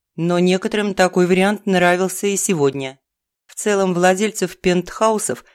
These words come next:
можно было понять. Просторно, лишние квадратные метры, а ещё шикарные большие окна и приятное дополнение. Роскошный вид с крыши на весь город. Вся команда сыщиков агентства «Хеймдаль»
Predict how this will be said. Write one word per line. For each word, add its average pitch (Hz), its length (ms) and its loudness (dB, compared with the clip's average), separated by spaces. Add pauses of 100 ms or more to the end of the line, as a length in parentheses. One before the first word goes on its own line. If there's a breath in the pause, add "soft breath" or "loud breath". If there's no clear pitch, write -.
(140)
можно 185 340 2
было 185 200 0
понять. 190 520 -2 (420)
Просторно, 175 720 0 (160)
лишние 156 500 0
квадратные 147 680 0
метры, 147 480 -6 (260)
а 147 120 2
ещё 151 280 -2
шикарные 156 560 -2
большие 151 420 0
окна 156 380 -2 (280 soft breath)
и 160 100 -4
приятное 185 460 0
дополнение. 131 800 -2 (300)
Роскошный 160 580 -2
вид 156 220 -2
с - 40 -14
крыши 196 460 -2 (220 soft breath)
на 165 160 0
весь 175 200 -2
город. 131 480 -2 (1300)
Вся 185 300 0
команда 175 480 2
сыщиков 175 680 -2
агентства 165 640 0
«Хеймдаль» 160 640 -2